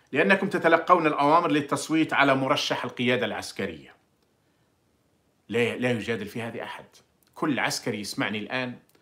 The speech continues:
يعرف أنه يوما ما وصلته التعليمات وقيل له: "حينما تضع الورقة عليك أن تضع فلان". أنا أشهد على ذلك. أنا أديت الخدمة العسكرية ما بين سبعة وثمانين، ماي سبعة وثمانين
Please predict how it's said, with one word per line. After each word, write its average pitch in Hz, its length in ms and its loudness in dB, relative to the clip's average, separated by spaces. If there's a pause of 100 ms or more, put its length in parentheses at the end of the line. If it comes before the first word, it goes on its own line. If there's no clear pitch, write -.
(260)
يعرف 131 640 6 (300)
أنه 175 280 2
يوما 180 280 6
ما 135 440 2 (340)
وصلته 135 420 0
التعليمات 117 640 -2
وقيل 117 380 -2
له: 117 240 -2 (560)
"حينما 123 360 -2
تضع 107 400 0 (480)
الورقة 113 480 0
عليك 101 320 -4
أن 95 120 -6
تضع 85 220 -10
فلان". - 240 -18
أنا 170 240 2
أشهد 107 260 -4
على 76 160 -14
ذلك. 69 400 -20 (500)
أنا 143 180 0
أديت 139 280 0
الخدمة 113 320 -8
العسكرية 107 720 -8 (680)
ما 123 80 -2
بين 123 160 0
سبعة 98 280 -2
وثمانين، 107 560 -4
ماي 113 180 -4
سبعة 95 280 -8
وثمانين 107 580 -8